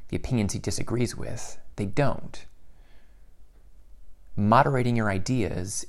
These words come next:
is what mature people do.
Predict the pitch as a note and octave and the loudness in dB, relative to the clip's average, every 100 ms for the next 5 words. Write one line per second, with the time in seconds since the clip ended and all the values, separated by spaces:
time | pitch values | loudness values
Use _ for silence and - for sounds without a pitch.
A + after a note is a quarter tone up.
0 | - G2+ F#2 F#2+ F#2 F2 - - - - | -2 -2 0 -2 -4 -6 -8 -8 -8 -8
1 | - - - - - - - - - - | -10 -16 -18 -18 -18 -16 -14 -12 -14 -14
2 | - - - - - - - - - - | -12 -12 -10 -10 -10 -8 -8 -10 -8 -8
3 | - - - - - - - - - - | -8 -8 -10 -12 -12 -12 -12 -10 -10 -10
4 | - - - - - - - - - - | -12 -14 -16 -18 -18 -18 -18 -18 -18 -18
5 | - - - - - - B2 A2 G#2 - | -18 -14 -14 -12 -12 -2 0 2 0 2
6 | B2 B2 - - - - | 0 0 -4 -4 -6 -8